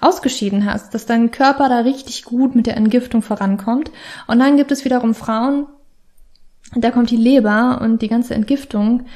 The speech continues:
vom Körper nicht so wirklich hinterher und dann dauert das einfach ein bisschen länger. Und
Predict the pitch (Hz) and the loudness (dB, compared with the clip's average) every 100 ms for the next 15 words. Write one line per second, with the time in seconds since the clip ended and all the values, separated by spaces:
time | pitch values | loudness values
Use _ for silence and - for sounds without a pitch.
0 | - - 220 220 240 247 269 254 - 226 | -20 -8 -4 -2 -2 0 0 -2 -2 4
1 | 247 277 285 - 226 240 247 233 214 214 | 6 6 2 -2 -2 -2 -2 -2 -2 0
2 | 208 220 233 - 220 214 208 214 233 254 | 0 0 0 0 0 2 0 -2 -2 -2
3 | 233 - 220 220 233 247 214 214 214 - | -4 -6 -6 -4 -2 2 2 0 -6 -2
4 | 214 208 311 226 - - - - - - | 2 2 2 0 -4 -10 -20 -20 -20 -10
5 | - 254 247 247 - | 0 4 4 0 -8